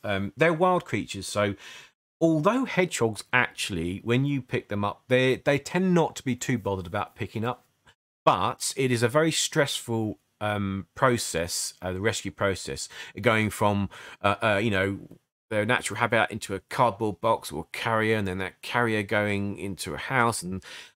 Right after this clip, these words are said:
that house going to a rescue centre, driving in a car and bumping the rest of it, and then the rescue centre going to a hutch or into another place, and then,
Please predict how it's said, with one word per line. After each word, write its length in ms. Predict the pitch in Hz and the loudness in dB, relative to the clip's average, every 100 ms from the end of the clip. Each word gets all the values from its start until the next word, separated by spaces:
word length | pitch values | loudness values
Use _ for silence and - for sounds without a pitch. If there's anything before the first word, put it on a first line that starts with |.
| _ - | _ -10
that 160 | 82 | -8
house 500 | - 120 123 113 - | -2 2 2 2 -4
going 380 | - 110 107 104 | -2 0 2 0
to 160 | - 95 | -2 -4
a 60 | 95 | 0
rescue 400 | 123 139 - 127 | 0 0 0 0
centre, 320 | 127 123 127 | 0 0 -2
driving 640 | 110 131 123 120 120 113 | 0 2 4 2 2 0
in 100 | 107 | 0
a 60 | 95 | -4
car 640 | - - 143 143 143 139 | -4 0 4 4 4 4
and 160 | 110 98 | 2 2
bumping 300 | 110 113 113 | 0 0 -2
the 60 | 113 | -2
rest 220 | 135 - | -2 -4
of 80 | 131 | -4
it, 140 | - | -2
and 100 | 101 | 0
then 200 | 101 101 - - - - | 0 -2 -6 -16 -14 -4
the 60 | |
rescue 320 | 101 147 - 120 | 2 2 2 0
centre 280 | 135 127 | 0 -2
going 200 | 104 104 | 0 -2
to 120 | 95 92 | -2 -6
a 20 | |
hutch 520 | - 151 139 - - | 0 2 4 0 -2
or 180 | 101 104 | -2 -2
into 420 | 95 95 95 90 110 | -4 -6 -6 -6 0
another 240 | 127 127 | 0 0
place, 500 | - 131 131 127 - | -2 0 2 0 -2
and 140 | 95 | 0
then, 240 | 98 95 | 0 0